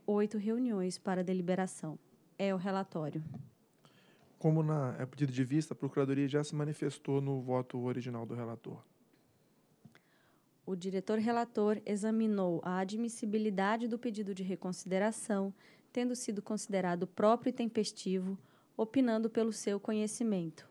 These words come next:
Speaker 1: com o qual concordo. Passo à análise do mérito, corroborando com o diretor relator nos termos da avaliação que consta do seu voto, acrescentando alguns argumentos. Em dezoito de agosto de dois mil e onze,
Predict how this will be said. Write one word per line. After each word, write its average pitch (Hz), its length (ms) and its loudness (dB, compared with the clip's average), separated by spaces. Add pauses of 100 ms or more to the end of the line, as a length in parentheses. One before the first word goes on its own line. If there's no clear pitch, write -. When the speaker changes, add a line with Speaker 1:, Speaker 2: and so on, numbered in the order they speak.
(140)
Speaker 1:
com 208 180 -2
o 208 40 -4
qual 185 300 -2
concordo. 190 720 -6 (1600)
Passo 196 360 0
à 202 40 2
análise 185 400 0
do 226 140 2
mérito, 220 520 4 (100)
corroborando 240 600 2
com 226 140 -4
o 226 80 0
diretor 208 380 -2
relator 208 680 0
nos 247 240 -2
termos 214 380 0
da 214 120 4
avaliação 214 600 2
que - 140 -14
consta 185 420 -6
do 170 80 -10
seu 240 280 2
voto, 180 500 0 (340)
acrescentando 262 760 2
alguns 202 340 2
argumentos. 196 800 -2 (680)
Em 190 120 -2
dezoito 208 480 6
de 226 80 4
agosto 196 440 4
de 180 100 -2
dois 175 220 0
mil 208 160 6
e 185 160 4
onze, 180 420 0